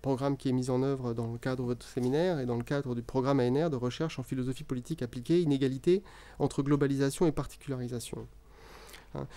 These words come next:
Et son intérêt tient sans doute au fait que cette démarche invite à prendre les sentiments d'injustice au sérieux. Pourquoi prendre les sentiments d'injustice au sérieux ? Ben, sans doute parce que, euh,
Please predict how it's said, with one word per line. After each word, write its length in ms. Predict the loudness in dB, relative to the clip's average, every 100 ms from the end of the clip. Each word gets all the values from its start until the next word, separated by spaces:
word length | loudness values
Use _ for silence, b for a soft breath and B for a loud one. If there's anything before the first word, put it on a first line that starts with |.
| B
Et 40 | 4
son 140 | 8
intérêt 420 | 8 8 8 4 0 B 0
tient 160 | 4
sans 160 | 6 4
doute 220 | 4 4
au 60 | 4
fait 280 | 4 4 4
que 260 | 4 4
cette 180 | 4 2
démarche 360 | 6 6 6 6
invite 300 | 6 4 0
à 60 |
prendre 420 | -2 2 4 4
les 120 | 2 2
sentiments 500 | 4 4 6 6 4
d'injustice 560 | 2 -4 -8 -12 -6
au 60 | -6
sérieux. 400 | -4 -4 -4 -4 -10 -20 -20 -20 B B B B B B B B B B B B B
Pourquoi 260 | 0 4 4
prendre 340 | 4 4 4
les 80 | 2
sentiments 380 | 2 2 6 6
d'injustice 560 | 6 2 -4 -6 -4 -4
au 60 |
sérieux ? 460 | -2 0 4 4 4 -2 -20 -20 -20 -20 -20 -20 -20 -20 B B B B B B B B B B B -4
Ben, 100 | 0
sans 180 | 4 6
doute 180 | 6 2
parce 200 | 0 -2
que, 100 | 4
euh, 520 | 6 8 6 4 2